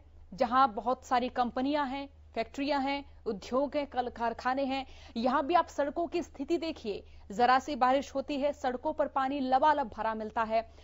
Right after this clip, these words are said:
ये आप तस्वीर देख रहे हैं और यहां पर आप देखिए कि किस तरह से एक व्यक्ति को यहां पर बचाया गया है, जो कि कार में ही डूबने वाला था, जिसे आसपास के लोगों ने देखा और मानवता का परिचय देते हुए उसे समय रहते बचा लिया गया।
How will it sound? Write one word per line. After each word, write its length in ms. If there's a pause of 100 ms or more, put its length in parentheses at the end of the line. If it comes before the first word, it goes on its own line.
(180)
ये 120
आप 200
तस्वीर 340
देख 260
रहे 200
हैं 260 (300)
और 100
यहां 200
पर 140
आप 120
देखिए 400
कि 120
किस 240
तरह 260
से 280 (300)
एक 160
व्यक्ति 360
को 140
यहां 200
पर 140
बचाया 380
गया 220
है, 400
जो 140
कि 160
कार 360
में 140
ही 120
डूबने 300
वाला 240
था, 240
जिसे 260
आसपास 500
के 100
लोगों 260
ने 80
देखा 340
और 240
मानवता 400
का 120
परिचय 380
देते 220
हुए 320 (300)
उसे 200
समय 320
रहते 300
बचा 340
लिया 280
गया। 280